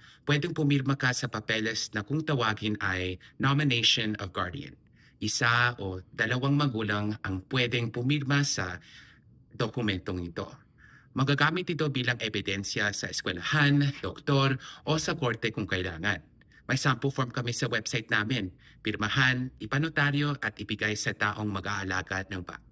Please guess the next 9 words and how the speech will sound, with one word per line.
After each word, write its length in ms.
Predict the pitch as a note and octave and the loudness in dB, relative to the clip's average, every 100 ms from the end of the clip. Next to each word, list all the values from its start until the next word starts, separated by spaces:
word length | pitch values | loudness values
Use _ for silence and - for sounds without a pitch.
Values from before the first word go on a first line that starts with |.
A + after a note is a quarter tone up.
| G2+ | -6
ng 180 | F#2+ F#2 | -4 -4
mga 160 | F2+ F2 | -6 -8
bata. 400 | - - - D#2 - _ - - - - | -10 -14 -12 -12 -16 _ -20 -20 -20 -4
Pangalawa, 400 | A#2 B2 B2 G2 - _ - - - A2+ | 0 2 2 0 -4 _ -20 -20 -12 -6
ihanda 480 | A#2 B2 B2+ B2+ | -2 2 4 4
ang 160 | A2 G#2+ | 2 0
mga 240 | G2+ G2 | 0 -2
importanteng 560 | B2+ D3 C#3 B2+ B2+ C3 | -2 0 0 0 0 0
dokumento 640 | A2 G#2+ G#2 B2 A2+ B2 | 0 -2 0 0 0 -2